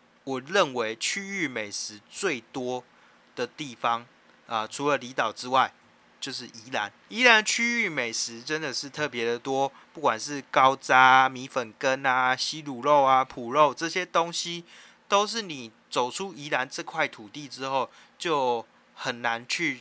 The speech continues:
找到、很难去吃到的东西。啊，像是脯肉啊，它的名字你可能听不出来它到底是什么样的肉，其实它是一种用宜兰腔的台语去讲，那是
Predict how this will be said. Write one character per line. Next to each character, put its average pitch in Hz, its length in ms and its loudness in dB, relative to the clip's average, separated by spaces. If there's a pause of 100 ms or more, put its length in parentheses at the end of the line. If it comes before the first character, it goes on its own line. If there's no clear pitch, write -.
(140)
找 107 260 -2
到、 190 240 2
很 110 140 -6
难 107 180 -12
去 135 100 -10
吃 - 320 -4
到 123 240 -4
的 104 80 -6
东 110 240 -12
西。 113 280 -12 (460)
啊， 135 240 6
像 208 260 4
是 226 180 -6
脯 120 340 -12
肉 143 200 6
啊， 101 180 -4 (580)
它 220 480 10 (240)
的 185 100 -4
名 143 300 -8
字 170 140 -8
你 120 400 -12 (120)
可 - 140 -10
能 123 140 -10
听 185 280 -12
不 185 80 -12
出 180 220 -8
来 139 140 0
它 156 120 -6
到 156 200 6
底 110 80 -6
是 165 180 -10
什 - 260 -6
么 110 120 -14
样 143 200 -2
的 110 120 -6
肉， 131 300 4 (420)
其 - 180 -8
实 220 140 -10
它 233 200 4
是 233 200 -8
一 220 100 -8
种 139 220 2 (300)
用 196 260 0
宜 147 180 -10
兰 151 220 4
腔 165 200 0
的 160 140 0
台 120 240 4
语 110 80 -4
去 135 180 -6
讲， - 220 -2 (600)
那 175 120 0
是 170 260 -6